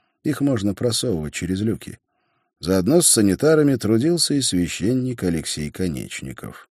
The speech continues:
«Помочь, батюшка!» — окликали его матросы от пушек.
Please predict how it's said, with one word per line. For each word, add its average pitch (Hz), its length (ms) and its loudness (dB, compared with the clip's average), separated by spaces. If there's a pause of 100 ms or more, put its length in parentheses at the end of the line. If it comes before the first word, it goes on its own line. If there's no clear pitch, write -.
(320)
«Помочь, 156 580 8
батюшка!» — 139 680 6 (220)
окликали 98 560 2
его 87 200 2
матросы 92 520 -2
от 87 140 -4
пушек. - 460 -8